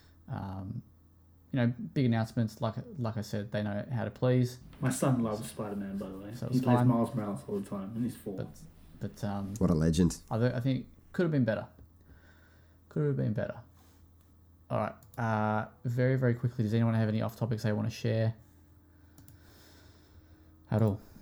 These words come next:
Speaker 3: Nah, Nathan's
Speaker 1: No.
Speaker 3: not here, so all of my board game related things would just be talking into space.
Speaker 1: Unlucky. Uh, new album from the band Camino came out. It's very good. Me and Buddy Watson, shouts to Radio Watson. We're gonna do a review podcast on that. Look out for that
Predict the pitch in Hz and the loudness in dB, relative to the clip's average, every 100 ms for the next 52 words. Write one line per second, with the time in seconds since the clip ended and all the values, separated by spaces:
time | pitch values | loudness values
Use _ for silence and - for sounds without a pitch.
0 | - - 92 92 95 101 117 104 - 98 | -10 2 4 4 6 8 8 8 8 6
1 | 87 90 90 - 90 92 90 87 80 87 | 8 8 8 8 8 6 6 4 6 4
2 | 80 85 80 82 82 80 - 82 80 82 | 6 6 6 6 4 2 2 4 4 4
3 | 78 - - 80 80 - 85 80 76 78 | 2 0 4 4 4 2 2 2 2 0
4 | 82 82 82 - - - - - - - | 2 2 2 -2 -8 -20 -20 -20 -20 -20
5 | - - - 123 113 110 120 110 - - | -20 -20 -4 0 2 2 2 2 -2 -6
6 | 123 113 110 113 120 131 120 117 120 123 | 0 2 4 6 6 8 6 6 4 2
7 | 120 117 117 123 120 123 120 117 120 110 | 4 2 4 4 6 6 4 4 0 0
8 | 110 117 113 117 110 107 110 113 113 120 | 4 4 4 4 4 4 4 2 0 0
9 | 113 117 - 110 107 110 113 - 117 110 | 0 0 -2 -2 0 -2 -2 0 0 2
10 | 110 107 110 120 113 110 120 120 117 113 | 0 0 0 -2 -2 -2 2 4 4 2
11 | 123 120 117 117 120 113 120 127 120 123 | -2 0 -2 0 0 2 4 4 2 0
12 | 120 - 120 - | -2 0 0 0